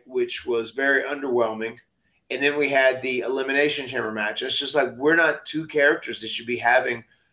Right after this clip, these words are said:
regular matches regularly. You know, I, I feel like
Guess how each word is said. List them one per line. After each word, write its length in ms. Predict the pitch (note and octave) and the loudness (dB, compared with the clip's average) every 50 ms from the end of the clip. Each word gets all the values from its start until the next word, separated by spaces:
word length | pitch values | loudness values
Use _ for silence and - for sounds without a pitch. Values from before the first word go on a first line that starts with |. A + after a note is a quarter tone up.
| _ _ _ - | _ _ _ -2
regular 380 | A#2 C3 D3 D3 D3 C#3+ C3+ | 0 2 4 4 4 2 2
matches 680 | B2+ C3 B2+ C3+ C#3 C3+ - C3 B2 A2+ G#2+ - - - _ A#2+ A#2 | 2 2 2 2 2 2 0 0 0 -2 -2 -4 -6 -10 _ -8 -2
regularly. 720 | C3 C3+ D3 E3 D#3 D3 C3+ A#2 - - - - - _ _ _ _ _ | 2 2 4 4 2 0 0 -2 -2 -4 -10 -14 -20 _ _ _ _ _
You 120 | A#2+ A#2+ A#2+ | -4 -2 -2
know, 180 | A2+ A#2 A#2+ | 0 2 4
I, 240 | C3 C3+ C3 C3 C3+ | 4 4 4 2 0
I 20 | |
feel 160 | C3 - D3 C#3 | 2 4 4 4
like 340 | C#3 C3+ C3+ A#2+ - - | 4 4 2 -2 -4 -6